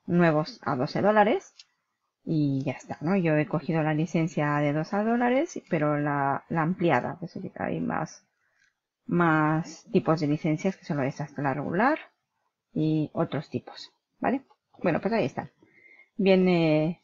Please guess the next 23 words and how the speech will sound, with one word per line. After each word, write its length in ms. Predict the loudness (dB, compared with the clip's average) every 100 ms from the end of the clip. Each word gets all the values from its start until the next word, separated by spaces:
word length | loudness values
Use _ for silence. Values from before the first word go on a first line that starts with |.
| -4
lo 180 | 0 2
que 400 | 4 4 4 2
es, 180 | -2 -10
que 120 | -2 -2
es 180 | -4 -6
evidentemente 540 | -2 -2 -2 -2 -4
para 180 | -4 -2
WordPress. 720 | 2 2 2 2 2 0 -10 _ _ _ _ _ _ _ _ -14 0
Es 160 | 0 2
compatible 680 | 0 2 0 2 2 0 2
con 280 | 2 2
casi 320 | -2 -6 -6 -10 -2
todo 280 | 2 4 2
WordPress, 540 | 2 2 2 -2 -2
¿verdad? 280 | -2 -2 -4
Es, 200 | -8 -10 -12
es 140 | -8
bonita, 360 | -4 -4 -2 -2
¿ves? 220 | -2 -4
Tiene 220 | -4 -2 -2
ahí 280 | -2 -4
cosas 340 | -4 -8 -6 -6
bonitas. 500 | -6 -6 -8 -10